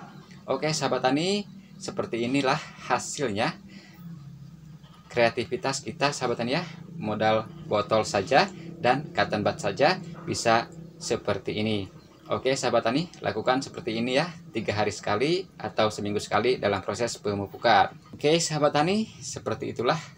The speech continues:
teknologi pertanian Israel, sahabat tani ya,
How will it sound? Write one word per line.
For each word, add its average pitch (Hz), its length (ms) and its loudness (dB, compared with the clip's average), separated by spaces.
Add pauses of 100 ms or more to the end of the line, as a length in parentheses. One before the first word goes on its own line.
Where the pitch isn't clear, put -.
(140)
teknologi 107 880 -4 (320)
pertanian 107 720 0
Israel, 139 400 0
sahabat 117 320 -4
tani 120 160 -4
ya, 160 80 -10